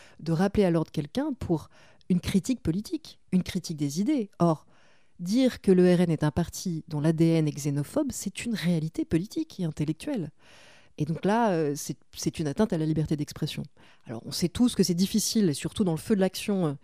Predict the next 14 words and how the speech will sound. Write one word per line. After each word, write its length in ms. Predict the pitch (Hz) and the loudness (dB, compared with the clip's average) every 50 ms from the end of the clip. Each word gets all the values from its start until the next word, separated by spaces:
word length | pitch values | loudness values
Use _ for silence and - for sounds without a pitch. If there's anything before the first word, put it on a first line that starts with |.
| - - - - - - - - | -16 -20 -20 -20 -20 -16 -10 -8
euh, 80 | 143 143 | -6 -6
de 240 | 147 143 156 151 156 | -6 -6 -6 -4 -4
bien 600 | 160 165 165 180 226 233 226 214 202 180 165 156 - | -4 0 4 4 6 6 6 4 2 2 0 0 -2
tracer 360 | - - 202 190 - - 220 | -2 -2 -2 -2 -2 0 0
la 120 | 208 185 175 | 2 2 4
ligne 260 | 190 202 214 196 170 | 4 4 4 4 2
entre 260 | 156 147 - - 165 | 0 -2 -2 -4 -4
ce 80 | 156 - | -4 -4
qui 160 | - - 214 | -2 0 2
relève 300 | 185 190 202 214 240 233 | 4 4 4 4 4 2
de 100 | 185 180 | 2 2
la 80 | 170 165 | 2 2
liberté 320 | 156 151 156 147 - 151 | 2 2 0 -4 -4 -6
d'expression 600 | 147 151 - - - - 147 139 - - - 147 | -6 -8 -8 -10 -8 -8 -8 -8 -8 -12 -16 -18